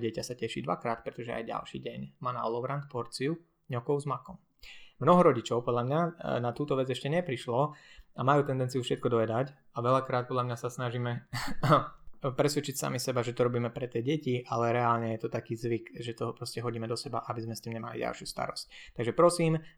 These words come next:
ak niekto z poslu-, poslucháčov má deti a máte tendenciu aj v deficite všetko po nich dojedať, nebojte sa im to odložiť na ďalší deň, učite ich nevyhadzovať jedlo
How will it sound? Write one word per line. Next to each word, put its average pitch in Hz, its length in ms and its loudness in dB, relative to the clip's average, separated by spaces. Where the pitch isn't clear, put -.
ak 135 160 6
niekto 123 240 0
z - 80 -16
poslu-, - 320 -8
poslucháčov 131 560 -2
má 139 480 4
deti 120 400 -2
a 123 80 -2
máte 123 240 2
tendenciu 123 580 0
aj 127 160 2
v 135 80 -2
deficite 127 400 2
všetko 135 320 -2
po 139 80 0
nich 139 140 0
dojedať, 123 680 2
nebojte 185 320 2
sa 127 120 0
im 120 80 -2
to 113 120 2
odložiť 113 240 0
na 110 80 -6
ďalší 110 240 -2
deň, 160 200 6
učite 160 400 2
ich 123 400 0
nevyhadzovať 110 560 -2
jedlo 165 400 0